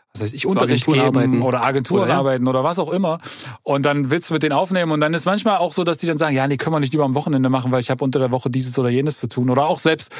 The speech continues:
Speaker 1: Künstler, die dann irgendwie sagen, „Ja, aber ich hab da Interviewtermine und ich muss das machen und jenes.“ Ähm, und dann ist manchmal so auch schwierig, sich dieses Wochenende trotzdem zu halten. Und ich hab irgendwie, Samstag und Sonntag hab ich einen anderen Vibe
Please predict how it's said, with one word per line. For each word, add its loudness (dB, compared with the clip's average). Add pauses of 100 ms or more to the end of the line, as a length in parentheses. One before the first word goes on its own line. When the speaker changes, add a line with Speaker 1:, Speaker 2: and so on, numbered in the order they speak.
(180)
Speaker 1:
Künstler, 0 (240)
die 2
dann 4
irgendwie 2
sagen, 2
„Ja, 2
aber 2
ich -4
hab -4
da 2
Interviewtermine 0
und 2
ich -4
muss -4
das -4
machen 0
und 2
jenes.“ 0 (680)
Ähm, 2 (120)
und 0
dann 0
ist -4
manchmal 0
so 2
auch 0
schwierig, 0
sich -2
dieses 0
Wochenende 0
trotzdem -2
zu -2
halten. -2 (360)
Und 0
ich 0
hab -4
irgendwie, 0
Samstag 0
und 0
Sonntag 0
hab 0
ich -4
einen -6
anderen 2
Vibe 0